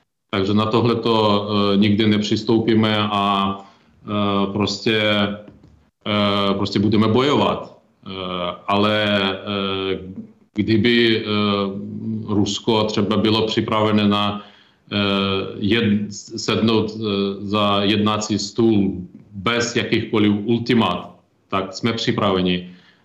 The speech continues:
eh, se o tom bavit. Náš prezident mnohokrát už řekl, že je připravený sednout si do-, za jednací stůl s prezidentem Putinem. Zatím bohužel nemáme žádnou odpověď.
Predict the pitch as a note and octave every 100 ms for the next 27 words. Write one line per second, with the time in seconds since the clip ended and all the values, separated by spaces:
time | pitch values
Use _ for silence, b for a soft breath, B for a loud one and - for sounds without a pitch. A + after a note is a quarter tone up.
0 | B G2+ G2 F#2+ F#2+ F#2+ F2+ - - -
1 | A2 G2+ G2+ G#2 G#2 G#2 G#2 B2 A#2+ -
2 | B B G#2 G2 - A2+ G#2 G#2 G#2 G#2
3 | - - _ G#2+ A2 A2+ A2+ G#2+ G2+ G2+
4 | G2+ - A2 G#2+ G2 G#2 - F#2+ F#2 G#2+
5 | G2+ A#2 - G#2+ G#2 G2+ F#2+ F#2+ F#2 G2
6 | F#2 G2 F#2+ G2+ F#2 G2 F#2+ G2 G2 G2
7 | G2 G2+ G2+ - - G#2+ G2+ F#2+ - G#2+
8 | G2 G2 F#2+ F#2 G2+ G2 G#2 G2 F2+ F2+
9 | G2 - G#2 G#2 G2+ G2 G2 F#2 F#2+ F#2
10 | F#2 G#2 G#2 G2 F#2 G2 F2+ F#2 F2+ F2
11 | - F2 D#2+